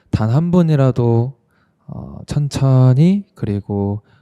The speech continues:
오래오래 위로가 되고 힘이 되길 바랍니다.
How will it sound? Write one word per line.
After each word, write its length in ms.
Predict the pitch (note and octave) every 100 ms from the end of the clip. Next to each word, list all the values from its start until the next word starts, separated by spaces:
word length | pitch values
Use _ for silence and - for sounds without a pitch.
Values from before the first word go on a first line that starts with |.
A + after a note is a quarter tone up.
| _ _
오래오래 1000 | - A2 B2 A#2+ A2+ G#2+ A2+ A2+ A2 G#2+
위로가 720 | G#2+ A2 A2 A2 G#2+ G#2+ A2 -
되고 540 | - G#2 G2+ G#2+ G#2 - _ -
힘이 280 | E3 E3+ D#3+
되길 600 | A2+ G#2+ A2 G#2 G#2 A#2 _ _ _ _ -
바랍니다. 640 | A2 G#2 G2 F#2 - -